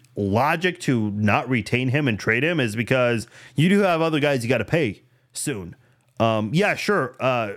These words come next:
Creed Humphrey, Nick Bolton, and Trey Smith all have a year left on their rookie deals, but I,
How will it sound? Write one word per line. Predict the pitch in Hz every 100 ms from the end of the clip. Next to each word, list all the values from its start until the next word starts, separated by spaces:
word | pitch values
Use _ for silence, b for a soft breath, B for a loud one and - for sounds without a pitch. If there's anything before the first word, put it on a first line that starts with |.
| - 120
Creed | 208 160
Humphrey, | 180 185 156
Nick | 170 -
Bolton, | 180 180 170 170 -
and | 147 143 143 139 131 127
Trey | 160 127
Smith | 160 151
all | 139 143
have | 147 123
a |
year | 110 151
left | 113 123 165 139
on | 127
their | 117
rookie | 151 151 107
deals, | 143 190 117 107 B B B B _
but | 120 87 - _ _ _ _ _ _ -
I, | 143 135 90